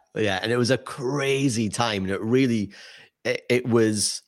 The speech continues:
I mean, I didn't know what I was doing. I was completely winging it. You know, I created this game show. I was on there with Bob as well. And it was, it was all kinda kicking off. I thought, "What am I doing?"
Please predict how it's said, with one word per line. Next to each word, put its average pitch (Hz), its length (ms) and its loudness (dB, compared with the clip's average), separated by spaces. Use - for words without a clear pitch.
I 117 40 -2
mean, 135 160 4
I 170 140 6
didn't 139 240 4
know 117 120 4
what 107 160 2
I 92 80 0
was 87 180 -6
doing. 73 400 -2
I 135 160 2
was 117 220 2
completely 92 800 -2
winging 92 400 0
it. 71 160 -8
You 87 80 -6
know, 80 100 -4
I 90 80 -4
created 131 340 0
this 92 140 -4
game 113 320 0
show. 107 380 0
I - 20 2
was 104 180 2
on 110 160 0
there 104 140 0
with 101 180 -4
Bob 104 300 0
as 95 140 -4
well. 95 200 0
And 101 80 -2
it 110 40 -2
was, 113 140 2
it 127 100 0
was 120 160 2
all 139 120 2
kinda 107 200 -4
kicking 98 260 -6
off. 85 180 -6
I 85 40 -10
thought, 87 240 -6
"What 392 260 -2
am - 100 -10
I - 140 -6
doing?" - 800 -4